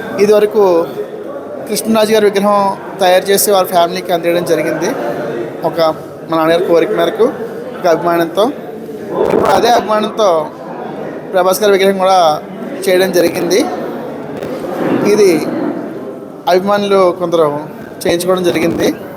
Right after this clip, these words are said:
ఇప్పుడు హైదరాబాద్ నెహ్రూ ఆర్ట్ గ్యాలరీలో మన శేషబ్రహ్మం గారు నిర్వహించిన ఈ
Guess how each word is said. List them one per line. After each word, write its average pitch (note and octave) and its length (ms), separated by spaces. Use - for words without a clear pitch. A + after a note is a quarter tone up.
ఇప్పుడు D#3+ 440
హైదరాబాద్ F#3+ 600
నెహ్రూ F#3+ 240
ఆర్ట్ F3+ 300
గ్యాలరీలో E3+ 580
మన D#3+ 160
శేషబ్రహ్మం F3+ 520
గారు D#3+ 500
నిర్వహించిన E3+ 440
ఈ D3 380